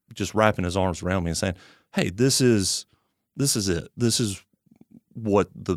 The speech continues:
the bigger picture is." And, um, you know, that just, again, gives me resolve in my, uh, walk with Christ and in my faith. And, um, you know, I, I say that the, the valleys help you appreciate the mountaintops.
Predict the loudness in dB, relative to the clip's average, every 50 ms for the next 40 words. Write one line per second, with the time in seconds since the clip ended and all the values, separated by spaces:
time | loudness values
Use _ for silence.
0 | -4 -6 -8 -8 -4 -2 -2 0 0 0 -2 -4 _ -4 -6 -4 -4 -8 -6 -6
1 | -4 -4 -4 -6 -6 -6 -6 -6 -6 -8 -8 -10 _ -20 -20 -20 _ _ _ _
2 | -2 2 2 4 4 4 2 2 0 -4 -6 -8 -14 _ _ _ _ _ -2 2
3 | 4 4 6 4 6 6 6 6 6 4 0 -6 -4 0 2 2 2 0 -4 -8
4 | _ _ -12 -8 -6 -6 0 2 2 4 4 2 0 -2 -2 0 0 0 2 2
5 | 0 2 2 0 2 4 4 4 6 6 4 4 2 -2 -8 -8 -2 0 0 2
6 | 2 4 4 4 4 2 0 -2 -10 -20 -20 _ _ _ _ 0 2 4 4 4
7 | 4 4 4 2 0 -6 -6 0 2 2 4 2 2 0 -2 -2 -2 0 0 0
8 | -2 -4 -6 -4 _ 2 2 4 2 2 0 -2 -2 -2 -2 -2 -4 -8 -18 -20
9 | -20 -20 _ _ _ 0 2 4 6 6 6 4 2 -2 -4 -8 -12 _ _ -4
10 | -2 0 2 2 2 2 0 -2 -6 -10 -10 -6 -4 0 2 4 4 6 6 6
11 | 6 4 4 2 0 _ _ -20 -12 -4 0 2 4 4 4 2 0 -2 -4 -4
12 | 0 4 4 6 6 6 6 6 4 4 2 0 -2 -6 -8 -10 _ _ _ _
13 | _ _ _ _ 2 4 4 4 4 4 4 4 4 2 0 2 2 2 0 0
14 | 0 -2 -2 -2 -4 -6 -8 -10 -10 -12 -12 -12 -14 -14 -14